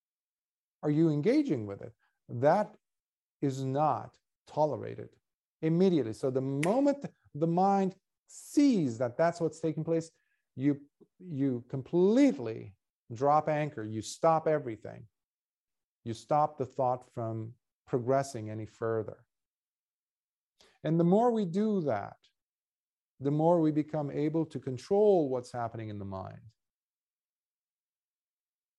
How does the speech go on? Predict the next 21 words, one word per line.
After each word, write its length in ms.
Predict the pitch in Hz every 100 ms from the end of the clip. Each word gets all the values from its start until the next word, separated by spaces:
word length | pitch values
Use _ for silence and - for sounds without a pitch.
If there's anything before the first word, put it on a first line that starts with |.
| _ _ _ -
And 420 | 135 139 131 139
that 200 | 170 240
is 200 | 277 190
what 300 | 180 170 165 -
I 420 | 156 156 151 143 - _ _ _ _ _
mention 480 | 143 151 180 - 156
sometimes, 640 | - 147 127 139 131 127
how 300 | 127 139 135 135
even 460 | 165 214 220 208
in 340 | 165 160 160 147
sleep, 580 | - - 175 214 139 - _ _ _ _ _ _ _ _ -
one 400 | 135 165 165 143
gets 300 | 151 160 -
to 200 | 156 139
a 60 |
point 380 | 123 - 165 160
where 240 | 135 135
sila 440 | 127 - 170 160 147
is 100 | 127
being 300 | 120 123 123
kept. 500 | - 113 - _